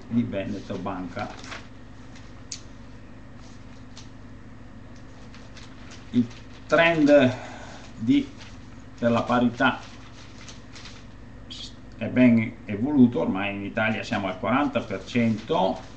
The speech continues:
di donne che lavorano nel settore finanziario e fra poco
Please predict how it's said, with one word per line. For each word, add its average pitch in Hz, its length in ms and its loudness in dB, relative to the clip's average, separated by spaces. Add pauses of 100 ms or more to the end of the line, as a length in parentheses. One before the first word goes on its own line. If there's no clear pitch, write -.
di 95 180 -8
donne 104 520 0
che - 180 -6
lavorano 113 760 -8 (960)
nel - 160 -8
settore 107 560 -2 (880)
finanziario 113 920 0 (280)
e 117 80 -12
fra - 160 -10
poco - 600 -2